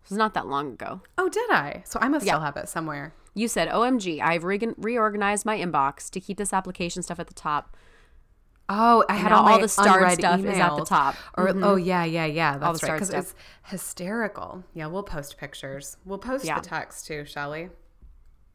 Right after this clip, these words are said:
Speaker 1: Yeah. Oh, for sure. Yeah. We'll, we'll post this for sure. It's just
Speaker 2: Missed
Speaker 1: pure gold.
Speaker 2: connection. This was pre-Tinder, so it's not like he could have hopped on Tinder and seen singles in his area.
Speaker 1: Right. And it was the time of Facebook, but not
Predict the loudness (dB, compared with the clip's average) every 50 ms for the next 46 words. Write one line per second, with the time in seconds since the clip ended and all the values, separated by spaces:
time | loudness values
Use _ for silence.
0 | _ -20 _ _ _ _ _ _ _ -8 -8 -8 -4 -4 -4 -4 -4 -6 -10 -12
1 | -16 -20 -20 -20 -18 _ -8 -8 -8 -8 -8 -10 -10 -10 -10 -10 -12 -12 -12 -8
2 | -8 -8 -8 -8 -12 -12 -12 -12 -14 -16 -14 -12 -12 -12 -12 -12 -14 -14 -14 -14
3 | -14 -14 -16 -18 -20 -20 -20 -20 -18 -18 -18 -18 -20 -20 -20 -20 -20 -12 -10 -10
4 | -8 -8 -8 -8 -8 -10 -10 -12 -12 -12 -12 -10 -12 -10 -10 -12 -12 -14 -16 -14
5 | -14 -14 -14 -14 -16 -18 -20 -20 -20 -20 -20 -20 -20 -20 -20 -20 -20 -20 -20 _
6 | -20 -20 -20 -20 -20 -20 -20 -20 -18 -10 -8 -6 0 0 0 -2 0 0 0 0
7 | 0 0 -2 -2 0 0 0 0 -2 -4 -6 -6 -4 -4 -4 -4 -2 -4 -2 -2
8 | -2 -4 -2 -4 -6 -6 -4 -4 -6 -6 -4 -4 -6 -4 -4 -4 -4 -4 -6 -8
9 | -6 -6 -6 -6 -6 -6 -4 -2 -2 0 -2 -2 -2 -4 -4 -4 -4 -4 -2 -2
10 | -2 -2 -2 -4 -4 -6 -6 -8 -10 -14 -18 -14 -8 -2 -2 0 0 -2 -4 -2
11 | 0 0 0 2 2 2 2 2 0 -2 -4 -8 -10 -8 -6 -2 0 0 0 -2
12 | -4 -4 -4 -4 -4 -2 -2 -2 -2 -2 -4 -6 -8 -6 -4 -2 -2 0 2 2
13 | 0 0 -2 -8